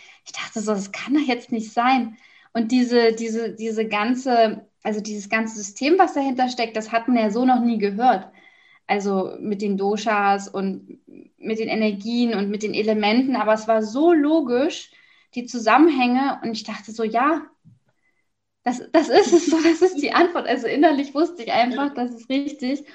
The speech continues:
Und ich hab dann auch, ähm, so eine kleine Kur zu Hause gemacht, ähm, und hab's auch voll durchgezogen. Also ich war richtig straight. Und nach zwei Wochen, meine Haut war komplett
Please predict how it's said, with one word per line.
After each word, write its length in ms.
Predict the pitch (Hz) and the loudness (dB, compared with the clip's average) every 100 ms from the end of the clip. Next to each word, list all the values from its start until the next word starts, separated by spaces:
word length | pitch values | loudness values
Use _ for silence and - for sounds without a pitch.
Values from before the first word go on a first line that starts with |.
| - - _ | -20 -20 _
Und 80 | 233 | -4
ich 120 | 247 | 0
hab 120 | 262 262 | 0 2
dann 200 | 294 - | 0 2
auch, 340 | 220 240 - - | 2 2 0 -2
ähm, 140 | 233 | -2
so 100 | 233 | -4
eine 160 | 233 233 | -6 -2
kleine 340 | 254 226 220 | 0 0 -2
Kur 240 | - 339 349 | 2 2 2
zu 200 | 349 294 | 0 0
Hause 320 | 269 285 269 | -2 -2 -4
gemacht, 460 | 254 240 233 240 _ - | -2 -2 -2 -6 _ -6
ähm, 260 | 220 214 196 | -4 -2 -4
und 300 | 214 196 - | -6 -8 -10
hab's 240 | - 233 - | -8 -6 -4
auch 120 | 196 | -6
voll 220 | - 269 | -2 0
durchgezogen. 680 | 262 262 269 247 254 240 233 | 2 -2 -4 -10 -6 -4 -4
Also 220 | 196 196 | -6 -6
ich 140 | 214 214 | -6 -6
war 120 | 208 | -6
richtig 320 | 240 233 220 | -8 -10 -14
straight. 540 | - 220 208 220 - _ | -6 -2 -2 -2 -8 _
Und 220 | 220 214 | 0 2
nach 180 | 208 196 | 0 -2
zwei 280 | - 190 208 | 2 2 4
Wochen, 760 | 208 214 285 294 294 294 - - _ _ | 0 4 6 8 6 4 0 -10 _ _
meine 340 | 220 214 208 196 | -2 0 0 4
Haut 380 | 196 233 - 202 | 6 6 2 2
war 400 | 202 202 196 196 | 4 4 2 -2
komplett 560 | 202 196 - 220 - | -8 -8 -2 -2 -2